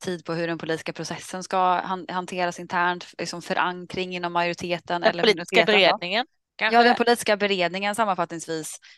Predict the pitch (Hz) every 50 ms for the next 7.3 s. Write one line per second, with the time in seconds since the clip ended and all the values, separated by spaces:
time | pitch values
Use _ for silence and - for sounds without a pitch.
0 | _ _ _ - 196 185 180 - - 180 190 175 170 165 - - 160 _ - -
1 | - - - - - 185 180 175 175 175 170 160 160 156 156 156 151 147 147 -
2 | 160 - 165 165 - - 180 165 - - - 151 151 151 156 160 165 160 - -
3 | - 165 165 151 151 156 160 160 220 214 - - - 196 190 - 190 175 170 160
4 | 151 156 156 _ _ _ _ _ _ _ _ _ _ - - 240 226 202 165 156
5 | - 220 214 196 185 185 185 165 156 - - 262 254 226 - 151 147 - - 170
6 | 165 160 165 - - 185 170 156 156 151 151 156 165 170 165 151 151 151 147 156
7 | 160 151 151 151 156